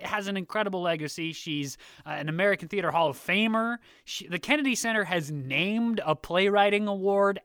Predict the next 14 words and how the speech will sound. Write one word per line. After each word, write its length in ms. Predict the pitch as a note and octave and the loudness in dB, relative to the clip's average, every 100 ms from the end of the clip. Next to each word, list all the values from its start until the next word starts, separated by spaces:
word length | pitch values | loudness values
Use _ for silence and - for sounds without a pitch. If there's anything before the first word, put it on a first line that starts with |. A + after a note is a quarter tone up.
| _ | _
after 420 | C#3+ G3+ - - | 6 6 4 -2
her. 640 | C4 C#4 B3 C4+ C#4+ C#4+ D4+ - - - - - | 0 2 4 4 4 2 -2 -6 -18 -20 -12 4
Uh, 300 | E3+ D#3 D3 | 6 6 4
I 120 | E3 | 0
mean, 300 | F#3 F3 F3 | 2 -2 -2
incredible. 560 | G3+ F#3+ - E3 A2 - _ _ _ _ _ _ _ _ - - D#3+ | -4 -2 4 4 4 -10 _ _ _ _ _ _ _ _ -16 -14 -6
This 280 | F3+ C#4+ - | -2 0 -2
play, 420 | - G#3 F#3+ F3+ | 0 6 6 6
The 80 | E3+ | 4
Baltimore 460 | F3 F3 D#3 D3+ | 4 4 2 0
Waltz, 720 | D3+ G3+ F#3+ A#2+ A#2 - - - - _ | 2 6 6 4 -2 -10 -14 -14 -20 _
is 240 | F3+ F3 D#3+ | -2 0 0
an 140 | E3 - | -2 -2
earlier 920 | A#3+ B3 C#4+ C4+ G3 C#3+ C#3 B2 A#2 | 2 4 4 4 4 2 0 -2 -8